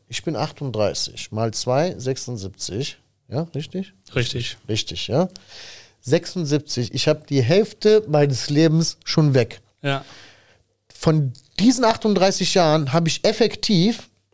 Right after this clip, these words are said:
Speaker 1: klar, ich bin verheiratet, hab Kinder, alles wunderschön, alles wunderbar, aber businesstechnisch hab ich effektiv erst vier Jahre wirklich genutzt.
Speaker 2: Ja.
Speaker 1: So, und wenn man sich überlegt, dass die Hälfte meines Lebens eigentlich schon vorbei ist,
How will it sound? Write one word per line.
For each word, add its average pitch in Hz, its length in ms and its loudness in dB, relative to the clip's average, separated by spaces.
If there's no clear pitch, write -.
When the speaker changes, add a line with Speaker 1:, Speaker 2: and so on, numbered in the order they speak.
Speaker 1:
klar, 123 200 2
ich 107 80 -6
bin 127 120 -4
verheiratet, 131 460 2
hab 120 120 -4
Kinder, 147 280 2
alles 131 200 2
wunderschön, 135 440 0
alles 117 240 0
wunderbar, 123 500 2
aber 131 200 4
businesstechnisch 156 1040 0
hab 156 160 2
ich - 160 -2
effektiv 202 680 0
erst - 300 -4
vier 208 160 4
Jahre 170 380 4
wirklich 151 300 -2
genutzt. 110 500 -6
Speaker 2:
Ja. 135 240 0
Speaker 1:
So, 123 200 2
und 135 80 0
wenn 170 100 6
man 190 140 4
sich 196 160 0
überlegt, 185 500 4
dass 147 140 2
die 160 140 4
Hälfte 247 320 2
meines 202 360 2
Lebens 196 300 2
eigentlich 156 240 0
schon 175 160 2
vorbei 160 420 2
ist, 165 320 2